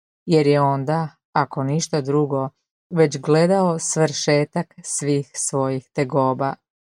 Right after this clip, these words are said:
Ova misao povezana s utjehom, znajući da će njegova smrt biti na naše spasenje, te da će njegove muke pokazati kolikom ljubavlju je ljubio svojega oca,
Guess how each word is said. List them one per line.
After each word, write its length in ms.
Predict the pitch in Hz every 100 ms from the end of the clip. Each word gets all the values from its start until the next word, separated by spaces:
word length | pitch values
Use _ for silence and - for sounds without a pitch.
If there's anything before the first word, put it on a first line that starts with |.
| _ _ _ _ -
Ova 260 | 147 135
misao 680 | 135 147 175 - 190 160 139 _ _
povezana 680 | 151 151 175 165 151 135 131
s 120 | -
utjehom, 680 | 165 160 151 139 139 139 139 _ _ _ _
znajući 760 | 160 160 165 185 190 - 160 147
da 140 | 143 143
će 380 | - 147 139 147
njegova 540 | 147 147 143 143 139
smrt 520 | - 147 147 143 -
biti 460 | 127 139 131 139 131
na 180 | 135 135
naše 360 | 135 135 139
spasenje, 800 | 123 - 135 139 - 180 165 147 - _ _ _ _
te 80 | 180
da 120 | 165
će 320 | 160 - 151 -
njegove 480 | 170 165 165 170 156
muke 540 | 160 170 - 143 131 _
pokazati 920 | - 151 160 151 156 170 165 143 135 151
kolikom 580 | - 185 214 - 208 151
ljubavlju 680 | 147 151 165 175 156 147 139
je 140 | 135
ljubio 600 | 139 143 156 156 156 131
svojega 540 | 123 - 139 135 131 135
oca, 480 | 143 156 196 185